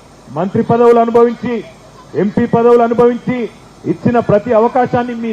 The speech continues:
దయతో, మీరేసిన ఓట్లతో, ఏపించిన ఓట్లతో గెలిచిన వాళ్ళు ఈరోజు తల్లి పాలు దాగి రొమ్ము గుద్దినట్టు తల్లి లాంటి అమ్మకు, ఇవాళ అమ్మ లాంటి పార్టీకి మోసం చేసిన రంజిత్ రెడ్డి, పట్నం మహేందర్ రెడ్డికి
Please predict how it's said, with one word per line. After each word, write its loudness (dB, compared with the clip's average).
దయతో, 2
మీరేసిన 0
ఓట్లతో, 0
ఏపించిన -2
ఓట్లతో 0
గెలిచిన -2
వాళ్ళు 4
ఈరోజు 4
తల్లి 2
పాలు 2
దాగి 2
రొమ్ము 0
గుద్దినట్టు 2
తల్లి 2
లాంటి 0
అమ్మకు, 2
ఇవాళ 6
అమ్మ -2
లాంటి 0
పార్టీకి 2
మోసం 0
చేసిన 0
రంజిత్ 0
రెడ్డి, 2
పట్నం -2
మహేందర్ 4
రెడ్డికి 0